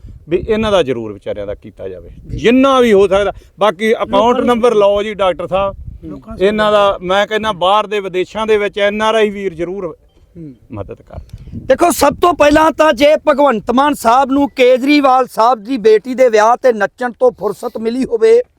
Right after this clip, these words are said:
Speaker 2: ਤਾਂ ਹੁਣ, ਹੁਣ ਪੰਜਾਬ ਦੇ ਕਿਸਾਨਾਂ ਦੀ ਆਹ ਹਾਲਾਤ ਵੀ ਦੇਖੇ। ਇਹ ਬਾਈ ਜੀ ਰੋ ਰਹੇ ਨੇ, ਇਹਨਾਂ ਦੀਆਂ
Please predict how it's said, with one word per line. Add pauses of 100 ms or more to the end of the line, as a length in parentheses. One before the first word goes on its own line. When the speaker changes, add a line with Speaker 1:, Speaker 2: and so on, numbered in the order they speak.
(340)
Speaker 2:
ਤਾਂ
ਹੁਣ, (260)
ਹੁਣ
ਪੰਜਾਬ
ਦੇ
ਕਿਸਾਨਾਂ
ਦੀ
ਆਹ
ਹਾਲਾਤ
ਵੀ
ਦੇਖੇ। (580)
ਇਹ
ਬਾਈ
ਜੀ (160)
ਰੋ
ਰਹੇ
ਨੇ, (500)
ਇਹਨਾਂ
ਦੀਆਂ